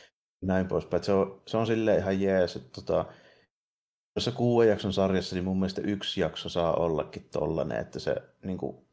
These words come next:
ihan, ihan hyvä niinku vetäistä siihen silleen vaan niinku semmoista kunnon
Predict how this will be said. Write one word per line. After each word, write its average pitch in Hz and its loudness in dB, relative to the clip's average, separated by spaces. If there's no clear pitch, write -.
ihan, 87 -4
ihan 92 0
hyvä 85 2
niinku 80 -4
vetäistä 78 -2
siihen - -6
silleen 120 4
vaan 113 4
niinku 98 -2
semmoista 131 -4
kunnon 110 -2